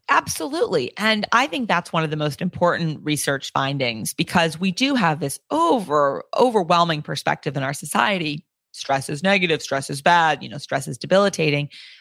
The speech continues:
But the reality is, stress can also be viewed as exciting, invigorating, exhilarating. And people, in fact,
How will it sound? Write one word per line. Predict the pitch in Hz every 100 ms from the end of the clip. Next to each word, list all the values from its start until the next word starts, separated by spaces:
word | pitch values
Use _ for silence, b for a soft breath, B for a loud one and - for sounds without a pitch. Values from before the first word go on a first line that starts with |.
| -
But | 254
the | 269
reality | - - 622 554 269
is, | 151 180 220 - b
stress | - - 269 330
can | -
also | 240 220 240 -
be | 226
viewed | 151 156 165
as | 185 185 196 - - _ _ _ _ -
exciting, | 247 - 254 349 - - - - _ -
invigorating, | 180 180 294 269 170 76 113 -
exhilarating. | 170 156 247 294 214 127 - - 180 B B -
And | 233 233 240 233 -
people, | - 247 294 294
in | 269
fact, | - 165 175 - -